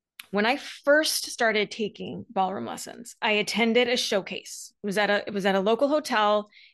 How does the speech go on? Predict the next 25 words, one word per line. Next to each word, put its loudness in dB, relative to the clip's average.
and -2
the -12
franchise 0
said, -2
"Hey, 0
come -2
watch -4
this -8
showcase." 0
And, 0
and 0
I 2
went 0
to -2
go -2
see -6
what -2
it 0
was 0
all 4
about. -4
And 0
now 4
I 4
can -2